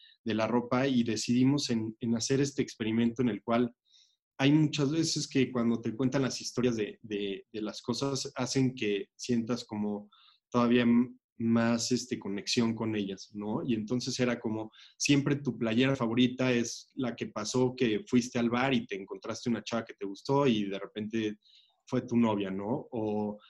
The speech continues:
esta es la de la suerte con la que no sé qué, pero todo viene con una historia, ¿no? Que tú le, le, la acabaste haciendo con,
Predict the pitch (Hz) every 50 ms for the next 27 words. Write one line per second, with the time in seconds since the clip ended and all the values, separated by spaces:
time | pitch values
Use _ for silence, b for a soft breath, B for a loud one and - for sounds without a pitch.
0 | b b b b b 120 123 117 120 - 135 127 120 107 107 104 104 101 104 -
1 | 131 131 123 127 - 139 123 95 120 104 98 98 - - 101 101 104 110 107 -
2 | 120 110 - 110 107 107 107 - 120 120 120 - - 165 165 170 170 165 139 147
3 | 143 139 135 135 - 117 120 123 123 117 - - - 131 120 107 101 95 - _
4 | _ - 110 107 107 127 175 - - _ _ - 117 110 110 - - 135 135 131
5 | 127 127 127 127 127 - 110 104 101 101 - - 107 107 98 - - 104 104 110
6 | 110 110 - - 123 113 - - 117 107 107 110 110 - 95 98 101